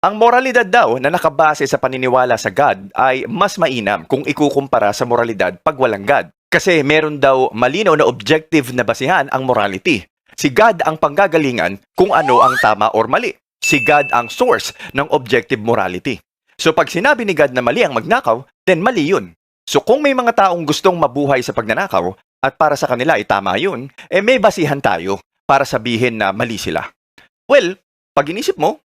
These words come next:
okay naman sana. Kung ganong kalinaw ang instructions at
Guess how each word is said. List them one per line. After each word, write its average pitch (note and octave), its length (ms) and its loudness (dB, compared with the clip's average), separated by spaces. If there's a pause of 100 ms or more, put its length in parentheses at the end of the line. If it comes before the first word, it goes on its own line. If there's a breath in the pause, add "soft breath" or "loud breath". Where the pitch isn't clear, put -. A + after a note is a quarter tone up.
(200)
okay A#3 300 2
naman C3 160 0
sana. A2+ 400 -4 (480)
Kung B3 320 2 (320)
ganong A3+ 320 0
kalinaw D3+ 480 2
ang A#2 160 -2
instructions A2 720 -2
at A#3 160 0